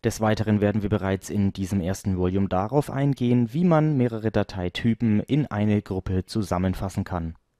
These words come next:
Wir werden Ihnen dann, wenn wir soweit sind, auch die Neuheiten der Maskenfunktionen erklären, die wir dann allerdings in den weiteren Volumes, die auch bald erscheinen werden, umso genauer erklären, analysieren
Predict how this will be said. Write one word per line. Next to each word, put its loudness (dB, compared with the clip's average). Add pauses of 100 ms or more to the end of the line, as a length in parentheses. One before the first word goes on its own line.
(140)
Wir 0
werden 4
Ihnen 4
dann, 0
wenn 2
wir 0
soweit -2
sind, 0
auch 2
die -2
Neuheiten 2
der 2
Maskenfunktionen 0
erklären, 2 (340)
die 2
wir 8
dann 2
allerdings 0
in 0
den 0
weiteren -2
Volumes, 0 (480)
die 2
auch 2
bald 0
erscheinen 0
werden, 0 (340)
umso 4
genauer 4 (140)
erklären, 0 (140)
analysieren 2